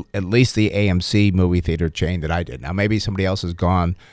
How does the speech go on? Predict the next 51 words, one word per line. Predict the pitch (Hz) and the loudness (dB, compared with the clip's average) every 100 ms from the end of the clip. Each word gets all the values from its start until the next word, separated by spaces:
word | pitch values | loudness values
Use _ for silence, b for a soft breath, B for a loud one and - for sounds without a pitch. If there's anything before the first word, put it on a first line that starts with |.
| b b | b b
and | 90 92 | -2 0
got | 92 | 0
a | 90 | 0
different | 92 82 | -2 -2
experience | - - 107 110 104 | -6 -2 4 4 4
and | 95 | 2
so | 101 95 | 2 0
forth. | - 90 92 | 0 0 0
We | 92 | 2
actually | 95 - | 0 0
did | 98 | -2
a | 87 | -2
post | - 95 - | 2 2 4
on | 90 | 2
this | 90 85 | 2 0
on, | - 78 82 - | -2 -2 -2 -2
on, | 82 78 73 | -2 -2 -2
uh, | 73 69 | -2 -4
social | 80 101 92 82 | -2 -2 0 0
media | 90 95 90 90 B B B - | 2 2 2 0 B B B -2
to | |
get | 101 104 | 2 2
some | 92 | 2
responses, | 87 - 95 98 95 98 92 | -2 0 2 2 2 0 0
and, | 92 82 - | 0 0 -4
and | 87 82 | -2 0
people, | 104 90 | 0 0
a | 80 | 0
lot | 101 | 0
of | 170 | 0
them | 147 | -2
seeing | - 120 | 0 0
the | 110 | 0
same | - 107 98 | 0 -2 -2
thing, | 131 165 | -2 -4
saying, | - 98 95 B B B | 0 0 0 B B B
and | 123 | -2
again, | 131 151 113 - - _ | 0 0 -2 -6 -20 _
why | 85 80 123 170 208 | -8 -6 -4 -2 -2
would | 202 135 | -2 -2
I | 123 139 | -2 -2
go | 123 120 | 0 0
to | 123 117 | 0 -2
the | 101 | 0
movie | 95 110 117 113 | 0 0 0 -2
theater | 87 78 65 71 104 b b b - | -2 -2 -2 -4 -6 b b b -8
when | 85 90 | -4 0
I | 107 | 0
can | - 113 | 0 -2
s-, | - | -4
get | - 113 107 | -2 -2 -2